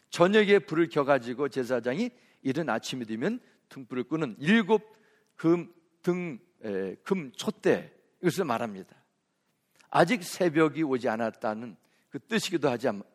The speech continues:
뜻도 포함되지만은 하나님의 등불은 아직 꺼지지 아니했다. 이 의미는 또 다른 깊은 뜻이 있어요.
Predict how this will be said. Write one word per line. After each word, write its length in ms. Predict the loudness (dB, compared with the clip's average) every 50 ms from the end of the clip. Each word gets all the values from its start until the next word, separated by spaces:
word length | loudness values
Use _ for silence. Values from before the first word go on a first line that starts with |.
| _ _ _ _ _ _ _ _ _ _ -4
뜻도 600 | -4 -4 -4 _ 0 4 4 6 6 4 2 0
포함되지만은 760 | 0 0 0 0 0 -2 -6 -6 -4 -2 -2 -2 -2 -4 -6 _ _ _ _ _ _
하나님의 960 | -6 -2 4 6 8 8 8 8 6 0 0 2 2 4 2 2 0 -4 -4
등불은 600 | -4 -4 -4 -4 -10 -8 -6 -2 -2 -2 -2 0
아직 340 | 0 0 0 0 -2 -6 _
꺼지지 380 | -4 -4 -4 -4 -4 -6 -4 -4
아니했다. 720 | -6 -6 -8 -8 -10 -10 -10 _ -6 -6 -6 -4 -6 -4 0
이 140 | 2 2
의미는 420 | 2 2 0 0 0 -2 -2 -4 -6 _ _ _ _ _ _
또 160 | 6 6 8
다른 420 | 10 10 10 10 8 4 2 -2 -8 -6
깊은 320 | -2 -2 -2 0 -2 -4 -4
뜻이 220 | -6 -6 -6 -6
있어요. 360 | -6 -6 -4 -4 -4 -4 -6